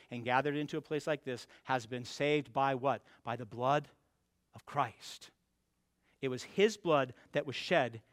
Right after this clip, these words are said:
in order to make us sons and daughters of God. It was the blood of the Lamb upon the cross that brings us in. So the question for you is, how valuable is the church of God to God? How valuable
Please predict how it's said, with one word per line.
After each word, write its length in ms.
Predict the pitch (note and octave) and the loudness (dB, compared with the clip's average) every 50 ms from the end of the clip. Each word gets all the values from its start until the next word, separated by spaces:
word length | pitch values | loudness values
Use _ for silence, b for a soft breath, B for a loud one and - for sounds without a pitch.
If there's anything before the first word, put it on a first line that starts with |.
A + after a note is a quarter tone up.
| _ _ - | _ _ -6
in 100 | C3+ C#3 | -2 0
order 160 | C#3 C#3+ C#3+ | 0 0 0
to 200 | C#3 - - D#3+ | -2 -4 -6 -4
make 340 | D3+ D3 D#3 D#3+ D#3+ D3+ - - | -2 0 2 0 0 0 0 2
us 340 | F3 F3 D#3 C3 - - - b b b | 6 6 6 6 2 -4 -12 b b b
sons 500 | b - - F3 E3 D#3+ D3 C#3 C3 - - - | b -2 2 4 4 4 2 -2 -4 -8 -10 -10
and 120 | - C3 B2+ | -8 -6 0
daughters 380 | B2 B2+ B2+ B2 A#2 A2+ - | 2 2 2 2 0 -4 -10
of 80 | B2 A2 | -12 -6
God. 200 | A#2 B2+ A#2 A2 b b b | -2 -2 -2 -2 b b b
It 140 | b D#3 E3+ | b -4 -2
was 200 | E3 D3 C#3 - | -2 -2 -4 -4
the 100 | - C#3+ | -6 -8
blood 400 | A#2+ - C#3 D#3+ F3 F#3 F3+ F3+ b b b b | -4 2 6 8 8 8 8 4 b b b b
of 120 | C#3 C#3 | -4 -2
the 80 | C3+ C#3+ | -2 -2
Lamb 440 | C#3 D3 F3+ G3 F#3+ D3+ C3+ B2+ - - | 2 2 4 4 4 2 0 0 -2 -4
upon 320 | C3 - - D#3 D3+ D3+ | -6 -4 -2 -2 -2 -2
the 80 | C#3 C#3 | -4 -6
cross 560 | - - - C#4+ D4+ G3 A#2 G2+ - - - b b b b | -6 0 2 2 4 2 0 -2 -8 -12 -12 b b b b
that 160 | - D3 C3 | -6 -6 -4
brings 320 | A#2 C#3+ D3 C#3+ C3+ A#2+ C3 | -2 -2 -2 -2 -2 -2 -2
us 240 | B2 A2+ - - - | -4 -4 -4 -6 -10
in. 240 | A2+ G2+ F#2+ F#2+ - _ _ _ b b b b b b | -10 -10 -12 -16 -20 _ _ _ b b b b b b
So 140 | b - F#3+ | b -2 0
the 80 | F3 E3 | 0 0
question 400 | - - C4 C4+ - - A#3+ A3 | 2 2 2 2 2 0 -4 -4
for 120 | - - | -2 -2
you 140 | A3+ A#3+ B3 | 0 2 2
is, 80 | G#3+ - | 2 0
how 260 | - - A#3+ C4 B3 | 2 4 6 6 6
valuable 600 | F#3 F#3+ A#3+ B3 B3+ B3+ A#3+ A3+ F#3 G3 F#3+ F3 B B B | 6 6 8 8 8 8 6 6 4 4 4 2 B B B
is 240 | G#3 A3+ B3 A3 E3+ | 2 2 2 2 -2
the 100 | F#3+ F#3+ | -4 -6
church 560 | - - - A#3+ B3 A#3+ - - - - - _ - | -4 -2 4 4 4 4 4 0 -6 -12 -10 _ 4
of 200 | G3+ G#3 F#3 E3+ | 4 4 4 6
God 400 | G3 G#3+ G#3+ G#3+ G#3+ G#3+ F#3+ F3 - _ _ - | 8 10 12 12 12 10 8 6 -2 _ _ -8
to 120 | - G#3+ | -6 -2
God? 400 | F#3 D#3 G3+ G3+ F3+ B2+ G#2 G2+ G2+ - _ _ _ _ _ _ _ _ _ _ _ _ _ - | 4 8 10 10 10 10 8 2 -6 -16 _ _ _ _ _ _ _ _ _ _ _ _ _ 4
How 160 | - B3+ C#4 | 6 6 8
valuable 580 | A#3+ C4+ C#4 C4+ B3+ G#3+ E3+ C3+ C3 A#2 A2 | 10 10 10 10 10 8 4 0 -2 -6 -8